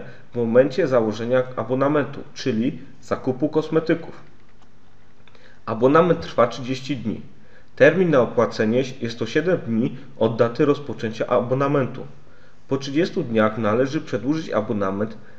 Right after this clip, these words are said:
w terminie do siedmiu dni od końca abonamentu. Po trzydziestu dniach od opłacenia konta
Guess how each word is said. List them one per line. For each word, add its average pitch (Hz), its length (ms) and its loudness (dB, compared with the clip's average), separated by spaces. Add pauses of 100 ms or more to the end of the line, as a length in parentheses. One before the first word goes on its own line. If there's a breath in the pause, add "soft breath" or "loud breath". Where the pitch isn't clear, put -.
(100)
w - 80 -14
terminie 143 520 4
do 127 100 0
siedmiu 139 400 -2
dni 107 320 -2 (160 loud breath)
od - 180 -2
końca 139 340 2
abonamentu. 139 680 2 (560 soft breath)
Po - 100 -4
trzydziestu 151 480 0
dniach 107 440 2
od 104 140 0
opłacenia 131 540 2
konta 107 480 -4